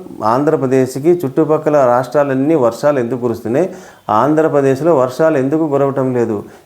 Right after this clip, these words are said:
మీకు తెలిస్తే కింద కామెంట్ బాక్స్లో రాయండి. తప్పకుండా తెలుసే ఉంటుంది అనుకుంటాను అందరికీ. ఖచ్చితంగా తెలిస్తే కామెంట్ బాక్స్లో రాయండి. మరిన్ని వార్తా విశ్లేషణలతో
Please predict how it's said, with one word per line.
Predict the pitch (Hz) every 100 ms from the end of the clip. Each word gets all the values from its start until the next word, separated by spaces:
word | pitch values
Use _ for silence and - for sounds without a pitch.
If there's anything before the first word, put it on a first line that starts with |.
| -
మీకు | 110 127 120
తెలిస్తే | 117 131 131 170
కింద | 170 143 147
కామెంట్ | 139 127 143 147
బాక్స్లో | 131 123 120 143
రాయండి. | 117 113 117 101 92 92 - _
తప్పకుండా | 113 - 110 104 90 90 - - _
తెలుసే | 98 104 151 156
ఉంటుంది | 135 143 139
అనుకుంటాను | 131 131 120 107
అందరికీ. | 101 107 95 147 180 - - _ - _ -
ఖచ్చితంగా | - 123 135 147
తెలిస్తే | 147 120 120 165
కామెంట్ | 156 123 123 117
బాక్స్లో | 110 107 151
రాయండి. | 135 92 90 82 - - _ _ _ _ _ _ - - - - -
మరిన్ని | 104 127 151 147
వార్తా | 117 123 - 139
విశ్లేషణలతో | 113 110 117 110 110 101 165 175